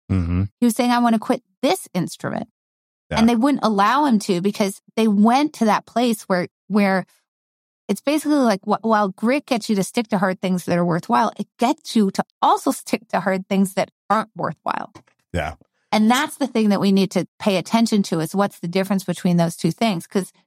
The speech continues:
Speaker 2: too much of a good thing is a bad thing.
Speaker 1: Mm-hmm. No. Well, I, I, I was gonna ask you, you know, when it came to extracurricular activities when you were young, w-,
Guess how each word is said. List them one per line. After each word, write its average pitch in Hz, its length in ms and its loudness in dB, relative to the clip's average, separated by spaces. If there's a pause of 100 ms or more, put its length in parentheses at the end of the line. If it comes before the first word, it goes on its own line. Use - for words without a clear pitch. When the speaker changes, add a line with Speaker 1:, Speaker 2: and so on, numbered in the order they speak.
Speaker 2:
too 294 160 0
much 320 180 0
of 220 100 -2
a 208 60 0
good 196 300 -2
thing 262 180 2
is 175 140 0
a 175 60 -2
bad 196 360 0
thing. - 220 -8 (500)
Speaker 1:
Mm-hmm. 85 280 -2 (440)
No. 71 200 -8 (580)
Well, 160 180 2
I, 143 120 0 (180)
I, 120 180 2
I 127 60 -4
was 117 100 -2
gonna 113 120 2
ask 92 200 -2
you, 98 260 -2 (120)
you 98 200 2
know, 85 80 2
when 87 100 2
it 85 100 -2
came 101 200 0
to 92 80 -2
extracurricular 87 640 -4
activities 82 420 -4
when 87 100 0
you 82 60 -2
were 82 80 -2
young, 87 360 -2 (120)
w-, 101 140 -6